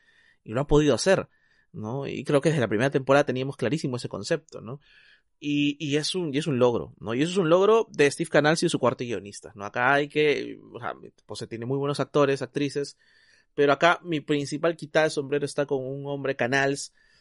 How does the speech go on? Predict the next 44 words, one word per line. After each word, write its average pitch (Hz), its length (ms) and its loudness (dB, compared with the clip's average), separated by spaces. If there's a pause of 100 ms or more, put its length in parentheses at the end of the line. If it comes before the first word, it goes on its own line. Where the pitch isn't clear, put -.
(240)
que 156 100 -2
ha 156 40 0
sabido 151 340 2
aprender 151 400 2
de 151 100 2
Murphy, 143 580 0 (440)
no 165 240 4
caer 165 240 8
en 170 100 0
sus 156 220 -2
errores 143 340 2
o 151 80 0
clichés, 139 400 2
sus 135 140 -6
excesos, 139 640 -2 (600)
y 120 80 -18
llevar 110 280 -10
a 135 60 -6
buen 135 220 -4
puerto 143 280 -2
una 135 120 -4
serie 139 420 -2
muy 131 260 -6
difícil 143 520 -8
como 104 220 -10
Pose, 113 420 -8 (520)
única 170 560 2
y 131 60 -4
por 123 180 -2
ahora 135 240 0
primera 131 400 -2
en 127 60 -6
su, 113 280 -12
en 110 60 -8
su 110 140 -12
género, 127 480 -2 (680)
y 131 120 -4
además 135 400 2
rodearse 151 800 4
de 151 40 -2
una 151 140 -6
serie 160 300 -8
de 147 80 -6
guionistas, 135 800 -8